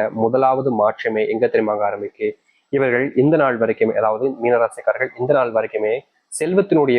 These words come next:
பிடியினால, செல்வத்தினுடைய கஷ்டத்தினுடைய பிடியினால சிக்கி சின்ன பணமாகி போச்சு இவங்களுடைய வாழ்க்கை. இன்றைய நாள் வரைக்குமே இந்த செல்வத்தினுடைய கஷ்டங்கள் என்பது இவருடைய வாழ்க்கையிலிருந்து முழுவதுமா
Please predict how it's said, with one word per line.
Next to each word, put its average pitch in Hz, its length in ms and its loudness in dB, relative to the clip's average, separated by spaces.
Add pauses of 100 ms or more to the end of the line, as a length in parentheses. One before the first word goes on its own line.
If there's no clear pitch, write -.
பிடியினால, 123 460 2
செல்வத்தினுடைய 131 560 0
கஷ்டத்தினுடைய 127 600 0
பிடியினால 117 400 2
சிக்கி 120 420 -6
சின்ன 131 280 0
பணமாகி 110 400 -2
போச்சு - 320 -4
இவங்களுடைய 104 340 0
வாழ்க்கை. 104 320 -4 (360)
இன்றைய 135 260 0
நாள் 143 160 2
வரைக்குமே 143 300 2
இந்த 131 220 2 (100)
செல்வத்தினுடைய 135 500 0
கஷ்டங்கள் 139 400 -2
என்பது 120 260 0
இவருடைய 110 320 0
வாழ்க்கையிலிருந்து 117 500 0
முழுவதுமா 123 540 0